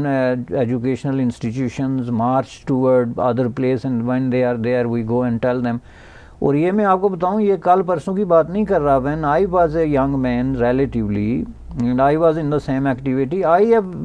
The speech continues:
gone through this process कि हम जुलूस निकाल रहे हैं, बीस किलोमीटर जो है वो पैदल चल के जा रहे हैं, कोई नहीं रोकता, और जब वहाँ पहुँचते हैं तो आगे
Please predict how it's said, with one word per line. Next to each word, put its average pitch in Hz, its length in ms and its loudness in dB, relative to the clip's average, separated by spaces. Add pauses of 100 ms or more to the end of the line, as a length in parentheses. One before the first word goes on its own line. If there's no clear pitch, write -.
(420)
gone 165 220 -2
through 165 260 -4
this 147 280 -6
process - 480 -6 (840)
कि 151 60 2
हम 151 200 0
जुलूस 160 340 0
निकाल 190 300 2
रहे 196 300 -2
हैं, 202 200 -8 (800)
बीस 190 260 0
किलोमीटर 185 600 0
जो 190 180 0
है 185 120 2
वो 190 100 2
पैदल 165 340 0
चल 170 200 -2
के 185 140 0
जा 160 220 6
रहे 180 120 -2
हैं, 190 100 -4
कोई 165 200 0
नहीं 185 140 -2
रोकता, 170 360 2
और 175 120 2
जब 165 180 2
वहाँ 160 300 0
पहुँचते 175 280 -2
हैं 170 100 -4
तो 165 80 0
आगे 147 200 2